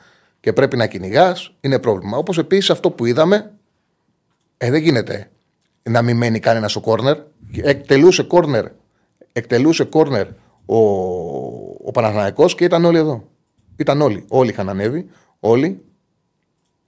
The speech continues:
Εντάξει, ο Τσέριν δεν έπαιζε. Ήταν όλοι πάνω. Εκτελούσε το κόρνερ, ήταν όλοι πάνω. Όλοι εδώ εκτελούσε το κόρνερ. Και έμενε ένας, ένας εδώ.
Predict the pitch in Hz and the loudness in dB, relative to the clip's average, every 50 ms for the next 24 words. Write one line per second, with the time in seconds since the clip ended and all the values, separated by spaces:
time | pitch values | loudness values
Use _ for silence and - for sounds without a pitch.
0 | _ _ _ _ _ _ _ _ _ _ - 113 110 - 104 - 127 110 104 101 | _ _ _ _ _ _ _ _ _ _ -8 -6 -6 -6 -6 -4 -4 -4 -2 -4
1 | 98 95 87 90 - - - 71 76 76 62 - - _ _ - 127 123 120 120 | -6 -6 -6 -8 -8 -10 -10 -12 -12 -12 -14 -14 -18 _ _ -10 -4 -2 0 0
2 | 123 120 113 117 - 101 107 117 143 170 170 - _ _ _ _ _ _ _ _ | 0 0 -2 -2 -2 -4 -2 -2 -2 -4 -6 -10 _ _ _ _ _ _ _ _
3 | _ _ _ _ _ _ _ _ _ _ - 107 110 127 127 127 120 107 98 127 | _ _ _ _ _ _ _ _ _ _ -2 -2 0 0 0 -2 -4 -4 0 0
4 | 135 143 135 143 135 139 143 123 98 - 98 98 107 127 - - - 156 135 104 | 0 0 0 0 0 0 0 -2 -2 -2 -4 -4 -4 -4 -4 2 2 4 4 2
5 | 82 71 104 123 120 110 95 - - - - 120 117 113 - 101 - - 110 120 | 0 -2 0 0 0 0 0 -4 -12 -14 -10 -8 -8 -4 -6 -6 -4 -2 -4 -2
6 | 147 175 190 - - - _ _ _ - 156 165 185 175 143 127 117 113 120 131 | -2 -4 -6 -8 -18 -20 _ _ _ 2 4 6 6 6 4 2 2 2 2 4
7 | 143 165 190 - - - _ _ _ _ _ - 143 160 156 139 - - 98 95 | 4 2 2 0 -4 -12 _ _ _ _ _ 0 0 2 2 0 0 -2 -2 0
8 | 120 139 170 190 - | 0 0 0 -2 -6